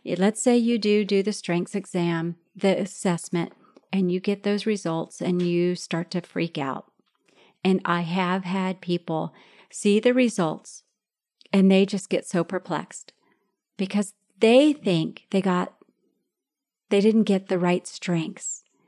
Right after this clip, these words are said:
that they're, they're now an imposter 'cause the job they're doing really requires this particular strength. And frankly, it's not in their top at all.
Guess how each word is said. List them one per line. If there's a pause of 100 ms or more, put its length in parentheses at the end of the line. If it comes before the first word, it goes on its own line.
(320)
that
they're, (120)
they're
now
an
imposter
'cause
the
job
they're
doing (140)
really
requires
this
particular
strength.
And (720)
frankly,
it's
not
in
their
top
at
all.